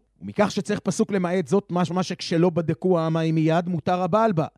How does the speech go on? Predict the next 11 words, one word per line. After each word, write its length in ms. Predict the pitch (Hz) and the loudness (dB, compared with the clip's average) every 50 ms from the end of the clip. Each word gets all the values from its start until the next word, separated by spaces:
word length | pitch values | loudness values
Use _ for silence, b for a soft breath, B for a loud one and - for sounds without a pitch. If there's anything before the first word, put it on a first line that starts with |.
| _ _ _ _ _ _ _ - | _ _ _ _ _ _ _ -8
ולא 160 | - 123 190 226 | -2 0 0 0
צריך 180 | - 233 226 | 0 -2 0
להמתין 320 | 220 214 208 - 214 208 202 | 0 0 0 0 -2 -2 -2
עד 100 | 185 - | -2 0
שלוש 220 | 190 190 190 - | 0 0 0 0
שנים 200 | 190 185 196 190 | 0 -2 -2 -2
מחשש 320 | 185 - 175 - 190 175 | -2 -4 -4 -6 -6 -4
שמא 160 | - 185 180 165 | -4 -4 -4 -4
זכות 300 | - - 180 180 - 185 | -4 -2 -2 -2 0 0
עלה 220 | 165 165 165 165 | 0 2 2 0
לה. 100 | 160 | 0